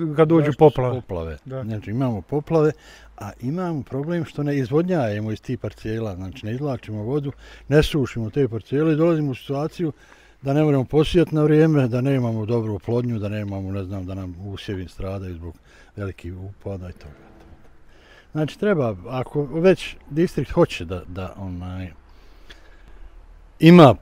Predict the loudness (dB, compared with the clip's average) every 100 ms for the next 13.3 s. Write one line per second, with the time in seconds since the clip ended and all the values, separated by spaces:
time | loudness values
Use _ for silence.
0 | -4 0 2 4 2 2 -2 -2 0 0
1 | 2 0 0 0 0 0 -2 -4 -6 -6
2 | -2 -2 -2 -4 -6 -6 -8 -18 -14 -10
3 | -8 -8 -8 -8 -8 -10 -12 -14 -16 -18
4 | -18 -18 -18 -16 -16 -16 -18 -20 -20 -20
5 | -8 -4 -4 -4 -6 -8 -12 -10 -8 -8
6 | -6 -6 -8 -14 -20 -20 -20 -20 -20 -6
7 | -4 -2 -4 -2 -4 -8 -10 -6 -6 -8
8 | -14 -16 -10 -10 -10 -12 -4 0 0 -2
9 | -2 -2 0 0 -2 -2 -6 -10 _ -20
10 | -20 -20 -20 _ -20 _ -2 0 0 -4
11 | -2 -2 -4 -6 -6 -4 -2 -2 -2 -8
12 | -12 -10 -8 -12 -10 -10 -8 -6 -6 -4
13 | -6 -10 -20